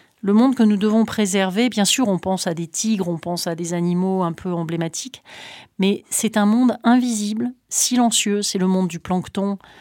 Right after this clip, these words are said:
c'est le monde des bactéries, c'est le monde de toute une vie, euh, euh, même à l'intérieur des, des forêts qui sont les nôtres, d'insectes qui,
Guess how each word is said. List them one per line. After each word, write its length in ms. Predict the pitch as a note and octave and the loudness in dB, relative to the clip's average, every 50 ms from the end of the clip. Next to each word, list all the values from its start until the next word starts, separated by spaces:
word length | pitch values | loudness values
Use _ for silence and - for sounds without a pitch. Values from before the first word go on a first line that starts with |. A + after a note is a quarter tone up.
| - _ _ | -20 _ _
c'est 160 | - - F#3 | -10 -6 -2
le 60 | F3 F3+ | 0 0
monde 180 | F3 F3+ F3+ | 2 0 0
des 80 | E3+ E3+ | 0 -2
bactéries, 640 | E3 F3 F3 - - G3 F3+ E3 F#3 F3 F#3+ F#3+ F3+ | -2 -4 -4 -4 -4 -4 -2 -2 -2 -4 -4 -4 -4
c'est 180 | - - F3 | -4 -4 -4
le 120 | D#3+ E3 E3 | -4 -4 -4
monde 340 | E3+ E3+ F3 F3 F3 E3 | -4 -4 -4 -4 -4 -4
de 340 | E3 D#3+ D#3+ D#3+ D#3+ D#3 E3 | -4 -4 -4 -6 -6 -6 -8
toute 280 | D#3+ - G3+ - - G3+ | -10 -10 -10 -6 0 2
une 160 | F#3 F3+ F3+ | 2 4 4
vie, 420 | E3+ F3+ F#3 G3 G3+ G3+ G3+ G3 | 2 0 -4 -4 -4 -2 0 0
euh, 240 | F3 E3 E3 D#3+ D#3+ D#3+ - - - - - _ _ _ - | 0 0 0 -2 -4 -6 -10 -20 -20 -20 -20 _ _ _ -8
euh, 240 | - - - - D#3+ | -8 -6 -6 -4 -4
même 160 | F#3+ F#3+ F#3+ | -2 -2 0
à 80 | F3+ E3 | 0 -2
l'intérieur 420 | E3 E3 D#3+ F3+ F3 F3 F3 E3+ | -2 -4 -4 -4 -2 -2 -2 -4
des, 160 | D#3+ E3 E3+ | -4 -6 -6
des 120 | D3+ E3 E3 | -6 -8 -8
forêts 420 | - - - E3+ D#3+ F3+ F#3 F#3 | -8 -6 -4 -4 -2 -2 -4 -4
qui 140 | F#3 - - | -6 -8 -10
sont 160 | - E3+ D#3+ | -8 -8 -6
les 100 | D#3+ D#3 | -6 -4
nôtres, 540 | D#3+ E3 F3 F#3 F#3+ G3 G3 - - - D#3+ | -4 -4 -2 -2 -2 -4 -4 -6 -8 -10 -6
d'insectes 600 | D3+ D#3+ D#3+ D#3+ - - - G3 G3 - - - | -4 -4 -2 -2 -2 -2 -2 -2 -4 -6 -10 -16
qui, 160 | - - - | -18 -18 -20